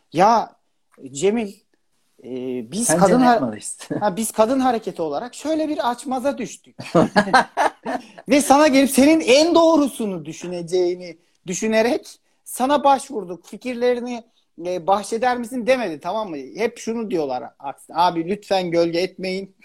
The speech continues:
Speaker 2: Aha.
Speaker 1: <laughs> Ve <laughs> şey yapmayın yani.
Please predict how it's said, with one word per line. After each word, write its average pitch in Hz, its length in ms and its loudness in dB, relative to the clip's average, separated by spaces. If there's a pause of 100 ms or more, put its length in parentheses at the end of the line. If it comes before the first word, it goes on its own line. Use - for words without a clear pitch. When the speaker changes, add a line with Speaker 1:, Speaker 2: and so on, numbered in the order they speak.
(180)
Speaker 2:
Aha. 127 380 -8
Speaker 1:
<laughs> - 100 -20
Ve 175 540 2 (520)
<laughs> - 540 -20
şey - 260 2
yapmayın 165 440 0
yani. 180 440 -4